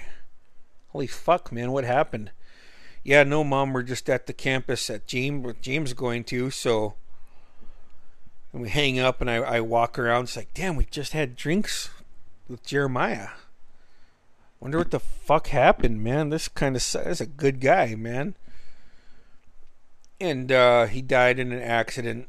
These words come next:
unfortunately, over, happened over at the airport. Um, and then, uh,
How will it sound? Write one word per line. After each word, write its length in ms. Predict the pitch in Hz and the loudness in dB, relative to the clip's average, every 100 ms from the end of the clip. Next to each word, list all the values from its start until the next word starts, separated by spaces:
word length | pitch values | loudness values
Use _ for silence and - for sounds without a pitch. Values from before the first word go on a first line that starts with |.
| - | -12
unfortunately, 800 | 117 113 123 117 123 117 117 117 120 | -10 -4 -2 -2 -2 -8 -6 -4 -4
over, 760 | 120 117 117 117 113 113 110 - - - - - - - - - - - - - - - - - - - - - | -4 -4 -2 0 0 -2 -6 -10 -10 -10 -16 -20 -20 -20 -20 -20 -20 -20 -20 -20 -20 -20 -20 -20 -20 -16 -14 -8
happened 280 | 123 117 | -6 -4
over 180 | 120 120 | -4 -4
at 120 | 113 | -6
the 100 | 120 | -4
airport. 440 | 117 139 - - - - - - - | -4 8 10 10 4 -2 -12 -12 -12
Um, 380 | 117 101 101 127 - - - - - - - - - - - | -10 -12 -14 -20 -20 -20 -20 -20 -20 -18 -18 -18 -18 -18 -8
and 240 | 139 113 117 | -4 -2 2
then, 220 | 120 120 | 2 4
uh, 320 | 117 110 - | 4 4 2